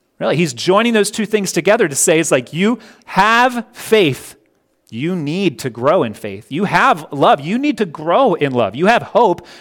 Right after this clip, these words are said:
You need to multiply. You need to abound in hope. And just as that the sources of that was God, the sources for that now are God.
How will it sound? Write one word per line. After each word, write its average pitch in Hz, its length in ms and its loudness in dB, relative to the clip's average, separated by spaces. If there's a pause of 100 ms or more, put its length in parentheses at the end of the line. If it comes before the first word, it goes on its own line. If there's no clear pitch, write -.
You 180 180 -4
need 190 260 -2
to 196 320 0 (180)
multiply. 180 600 2
You 156 120 -4
need 190 160 -2
to 185 120 -8
abound 165 760 2 (300)
in 147 140 0
hope. 120 280 -6
And 139 120 -2
just 220 300 2
as 226 220 2
that 208 240 0 (160)
the 180 120 2
sources 277 680 0
of 226 100 4
that 175 240 4
was 180 460 2
God, 277 380 2 (800)
the 190 100 4
sources 247 420 0
for 240 160 0
that 233 200 2
now 247 480 2
are 269 420 2 (320)
God. 110 400 0